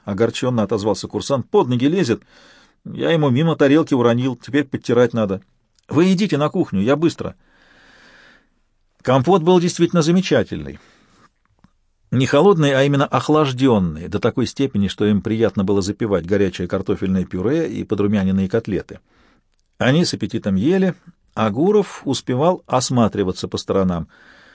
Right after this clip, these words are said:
Чисто, очень аккуратно и по-старинному везде салфеточки: на телевизоре, на комоде, на журнальном столике.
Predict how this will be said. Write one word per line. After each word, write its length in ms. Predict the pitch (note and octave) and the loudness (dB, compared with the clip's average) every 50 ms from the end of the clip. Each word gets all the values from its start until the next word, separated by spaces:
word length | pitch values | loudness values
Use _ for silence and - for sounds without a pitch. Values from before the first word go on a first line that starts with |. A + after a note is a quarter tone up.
| _ _ _ _ _ _ _ _ _ _ _ | _ _ _ _ _ _ _ _ _ _ _
Чисто, 680 | - - - C#3 E3 F#3+ G3+ - - - - F#3+ F3+ | -4 -2 0 2 2 2 2 0 -2 -2 -2 -2 0
очень 280 | E3+ C#3+ B2 - A#2+ A2 | 0 -2 -2 0 0 0
аккуратно 720 | G#2 - - G#2+ A2+ C3+ D#3+ F3+ F#3 F3+ F3 D#3+ D#3 D3 C3+ | 0 0 0 2 4 4 4 4 2 0 0 -2 -2 -2 -4
и 240 | - - C#3+ B2 | -6 -4 -4 -4
по-старинному 800 | A#2 - - A#2+ - - C3 C3 C#3 D3 D3 C#3 C3+ B2 A2 G#2+ | -4 -4 -6 -6 0 2 2 4 4 2 2 2 0 2 2 0
везде 360 | - G#2 G#2 A#2 G2 F#2+ A#2+ A2 | 0 0 -2 -2 -2 0 -2 -2
салфеточки: 680 | - A2+ A2 G#2+ - B2+ G2 - - D#2 - - - | 0 0 -2 0 -2 -4 -6 -4 -6 -14 -14 -10 -6
на 120 | F#2 F2+ F2 | -6 -6 -4
телевизоре, 720 | - G2+ F2+ F2+ F2 F#2+ C3 D3+ D3+ B2 C3 B2+ B2+ A2+ | -4 -4 -4 -4 -4 -2 -2 -2 -2 -2 -2 -4 -2 -2
на 120 | F#2+ F#2+ | -4 -4
комоде, 580 | F#2+ - F#2 F2 F#2 A#2 C#3+ D#3 C#3+ A#2+ A#2 G2+ | -2 -2 -2 -2 0 0 -2 -2 -4 -4 -4 -4
на 100 | F#2+ F2+ | -4 -2
журнальном 460 | F#2+ F#2+ F#2+ G#2 G2 F#2+ F2+ F2+ F2 | -4 -4 -2 -2 -2 0 -2 -4 -6
столике. 560 | - - C3 C#3+ D3 C#3 B2 - B2+ A#2+ A#2+ | -6 -4 0 0 0 0 0 -2 -4 -6 -6